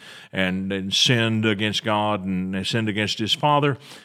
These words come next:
Uh, father didn't, uh, didn't restore him, though. He didn't go out looking for him. He didn't throw more money at him.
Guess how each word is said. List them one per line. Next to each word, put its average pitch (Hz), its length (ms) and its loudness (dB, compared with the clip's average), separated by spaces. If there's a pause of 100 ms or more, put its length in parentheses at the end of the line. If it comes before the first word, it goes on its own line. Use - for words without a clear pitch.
(200)
Uh, 113 160 2
father 131 340 4
didn't, 135 680 2
uh, 127 440 2
didn't 127 640 0
restore 160 560 4
him, 85 140 -2
though. 76 280 -6
He 104 80 0
didn't 117 220 2
go 117 100 2
out 127 160 2
looking 139 380 2
for 107 260 0
him. 85 100 0
He 90 80 0
didn't 113 220 0
throw 123 240 0
more 123 220 2
money 123 500 6
at 87 140 0
him. 90 240 -8